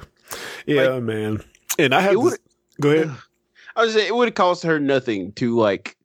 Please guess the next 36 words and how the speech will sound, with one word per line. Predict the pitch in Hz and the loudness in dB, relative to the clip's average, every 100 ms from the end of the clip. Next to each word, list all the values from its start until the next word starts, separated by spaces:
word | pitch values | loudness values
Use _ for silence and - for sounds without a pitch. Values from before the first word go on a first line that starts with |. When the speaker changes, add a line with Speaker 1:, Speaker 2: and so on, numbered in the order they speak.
| - | -6
Speaker 2:
just | 113 104 - _ _ _ _ | -4 -4 -8 _ _ _ _
not | - 113 107 - | 0 2 2 0
say | - 110 92 | 0 2 2
anything. | 85 76 - 64 60 - - _ | -2 -4 -6 -4 -6 -8 -14 _
Like, | - 67 - - - _ _ _ | -2 0 -2 -10 -14 _ _ _
sometimes | - 143 139 156 151 | -2 0 2 0 0
people, | - 156 147 143 - | -2 -2 -4 -6 -2
I | |
mean, | 143 147 147 | 2 4 2
it's | 147 - | 0 2
like, | 147 123 _ | 2 0 _
it's | 156 139 - | -4 -2 0
like | 156 - - - - _ - | 0 -2 -16 -20 -20 _ -14
Twitter | - 202 240 | -4 0 2
now | 185 160 147 | 2 2 0
is | 135 | 0
like | 127 123 | -2 -2
drunk | 107 131 135 - | -4 -2 -2 -4
texting | - 135 - - 127 | -4 -4 -4 -4 0
was | 117 117 123 113 | 2 4 2 0
in | 113 | -2
the | |
early | 76 107 110 | 0 0 0
aughts. | - 90 110 - - | 0 2 2 0 -4
Like, | 113 104 85 - - _ _ | 0 0 0 -8 -10 _ _
Speaker 1:
Yeah. | 147 113 101 92 92 | -4 0 2 0 -2
Speaker 2:
you, | - 175 170 | 2 0 0
you | 151 147 | -2 -2
can | 127 147 143 175 | 0 2 2 2
do | 202 226 294 | 2 0 2
it | 339 - - _ _ - | 0 -2 -18 _ _ -8
whenever | 160 190 208 214 | 0 2 0 -2
you | 202 196 | -4 0
want, | 156 196 214 | 2 2 0
but | - 170 - | -4 -6 -6
you | 170 | -14